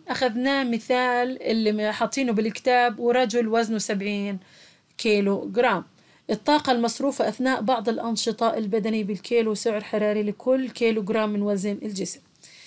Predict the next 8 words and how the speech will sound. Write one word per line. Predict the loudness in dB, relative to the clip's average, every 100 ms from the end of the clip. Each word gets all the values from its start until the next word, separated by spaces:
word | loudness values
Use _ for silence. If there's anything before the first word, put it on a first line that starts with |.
| -20 -20 -20 _ _ _ _ _ 2
تنس | 4 4 2
طاولة، | 2 4 6 6 6 4 2 _ _ _ _ _ _ _ _ _ -18 -18 -20 -20 -20 _ 0
التنس | 2 4 4 4
الأرضي | 4 4 4 4
قديش؟ | 4 6 8 8 8 4 -4 -10 _ 0
نط | 2 2 4
الحبل | 2 4 4 4 4
قديش؟ | 2 4 6 8 6 2 -6